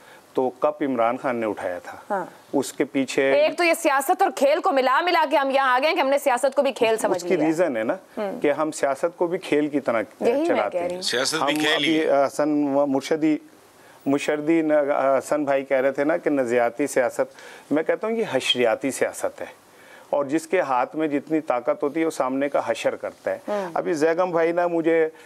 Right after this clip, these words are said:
Speaker 3: बिल्कुल।
Speaker 1: इतने खूबसूरत माहौल में ले गए जहाँ मुझे चारों तरफ घंटियाँ बजती हुई, पीछे गिटार बजता हुआ नज़र आ रहा था। इतना माहौल था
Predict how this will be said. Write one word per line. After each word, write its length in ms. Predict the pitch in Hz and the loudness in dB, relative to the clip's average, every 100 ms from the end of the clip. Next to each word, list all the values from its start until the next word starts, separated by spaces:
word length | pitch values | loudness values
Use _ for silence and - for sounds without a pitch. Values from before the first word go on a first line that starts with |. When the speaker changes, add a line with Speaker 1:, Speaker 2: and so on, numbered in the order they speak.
| 110 | -4
Speaker 3:
बिल्कुल। 300 | 131 - - | -4 -2 -4
Speaker 1:
इतने 160 | - | -2
खूबसूरत 480 | 156 143 - 165 175 160 | -4 -2 -2 0 0 0
माहौल 420 | 131 120 123 135 | 2 2 2 2
में 160 | 143 | 0
ले 200 | 139 131 | 0 0
गए 200 | 123 139 | 2 0
जहाँ 200 | 139 139 | 2 0
मुझे 260 | 147 151 156 | 0 0 0
चारों 300 | 156 147 147 | 2 0 0
तरफ 180 | 143 151 | -2 -2
घंटियाँ 440 | 123 123 135 147 | -2 -2 0 0
बजती 360 | 139 135 - 143 | 0 -4 -2 0
हुई, 160 | 139 | 0
पीछे 300 | 139 135 135 | 0 -2 -2
गिटार 380 | 123 120 123 131 | -2 0 0 0
बजता 320 | 131 127 - | 0 -4 -2
हुआ 120 | 131 131 | 0 0
नज़र 280 | 123 127 | 0 2
आ 100 | 120 | 2
रहा 100 | 120 | 0
था। 120 | 127 143 | 0 -2
इतना 260 | 139 160 | -2 -4
माहौल 380 | 143 120 113 123 | 0 0 0 0
था 180 | 127 | -2